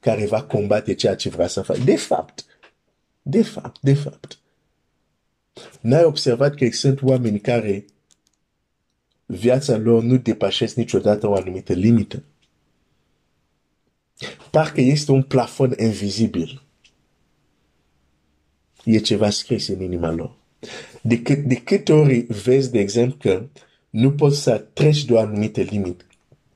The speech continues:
mereu te oprești în același loc. Fii sigur, în adâncul inimii tale este un mesaj care nu știi, dar care te oprește să mergi mai departe.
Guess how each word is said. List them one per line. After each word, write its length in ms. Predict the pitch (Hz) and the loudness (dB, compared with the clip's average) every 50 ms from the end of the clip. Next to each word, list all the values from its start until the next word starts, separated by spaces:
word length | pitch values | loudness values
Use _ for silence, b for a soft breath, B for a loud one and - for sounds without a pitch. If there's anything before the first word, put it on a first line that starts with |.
| _ _ _ _ _ - _ _ _ _ - _ - B B B B B | _ _ _ _ _ -20 _ _ _ _ -20 _ -14 B B B B B
mereu 300 | 107 113 117 127 147 147 | 0 2 4 4 2 2
te 140 | 147 147 | 2 2
oprești 460 | 127 113 - - - 131 135 139 - 127 | 0 0 0 0 0 0 2 0 0 -2
în 80 | 117 | -2
același 520 | 104 101 - - 113 98 92 87 - - - | -2 -2 -2 -4 -2 -2 -2 -4 -4 -8 -8
loc. 400 | 76 76 73 - - - _ _ _ _ _ _ _ _ _ b b b b b b b | -8 -8 -8 -10 -18 -20 _ _ _ _ _ _ _ _ _ b b b b b b b
Fii 180 | - - - 117 | -8 -2 -2 -2
sigur, 400 | - - - 151 143 127 117 110 | -2 -2 0 0 2 2 2 2
în 100 | 107 107 | 2 2
adâncul 500 | 101 101 - 117 117 117 - 98 - - | 0 0 0 0 -2 0 -2 -4 -4 -4
inimii 240 | 107 107 101 95 | -6 -6 -6 -6
tale 300 | 92 - - 110 110 101 | -4 -2 -2 0 0 2
este 280 | 98 104 104 - - - | 2 0 0 -2 -2 -4
un 140 | 104 98 98 | -2 -2 0
mesaj 520 | 92 95 92 - - - 95 82 78 - - - B B B B B B | 0 -2 -2 -2 -4 -6 -6 -6 -6 -10 -12 -12 B B B B B B
care 180 | - 123 107 | -2 0 2
nu 180 | 107 113 131 139 | 4 4 6 4
știi, 340 | 131 - - - 104 85 - B B B B B | 4 2 -2 -8 -10 -12 -12 B B B B B
dar 220 | - 110 101 101 | -2 -2 -2 0
care 500 | - 139 123 113 110 104 101 104 101 - - _ _ _ | 0 0 0 2 2 0 0 -2 -2 -6 -14 _ _ _
te 80 | - 107 | -2 0
oprește 500 | 95 - - - 123 117 113 - - 98 | 0 0 -2 -4 -4 -4 -2 -2 -4 -4
să 180 | - - 87 | -4 -4 -4
mergi 280 | 92 98 95 95 90 92 | -2 -2 -2 -2 -4 -6
mai 160 | 90 85 82 | -8 -8 -8
departe. 500 | 80 80 73 - 90 85 85 - - - | -8 -6 -6 -6 -6 -6 -6 -8 -12 -12